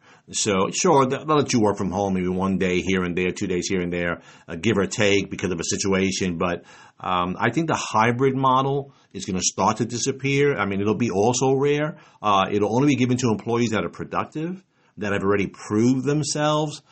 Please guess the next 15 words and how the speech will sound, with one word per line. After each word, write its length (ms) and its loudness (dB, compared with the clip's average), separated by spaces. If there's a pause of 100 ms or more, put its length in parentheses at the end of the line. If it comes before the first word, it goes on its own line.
(160)
um, 260 -4
because 680 0
they 400 0
are 240 0
good 320 2
at 200 4
it, 200 2
they've 200 -4
done 200 -2
it 80 -6
before, 680 0
um, 320 -4
they're 140 -2
productive, 680 -2
or 480 2